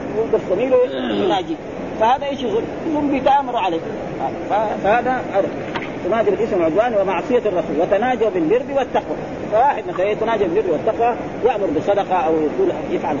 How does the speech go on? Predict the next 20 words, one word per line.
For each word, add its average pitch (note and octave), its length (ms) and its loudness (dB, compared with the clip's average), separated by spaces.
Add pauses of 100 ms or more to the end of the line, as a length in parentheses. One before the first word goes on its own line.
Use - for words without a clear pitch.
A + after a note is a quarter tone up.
خير F#3 120 4
من D#3 180 2
هذا G#3 180 2 (100)
إلى F3 120 0
آخره. C#3 140 -2 (360)
"تناجى F#3 240 2
بالبر E3 240 0
واتقوا G3 340 0
الله G3+ 240 4
الذي F3+ 240 0
إليه F#3 280 0
تحشرون، F3+ 500 0 (280)
إنما G#3+ 260 0
النجوى G#3 380 2
من F3+ 200 0
الشيطان G3 380 2
ليحزن F#3 360 0 (180)
الذين F3+ 180 0
آمنوا G#3 400 0
وليس G#3+ 160 4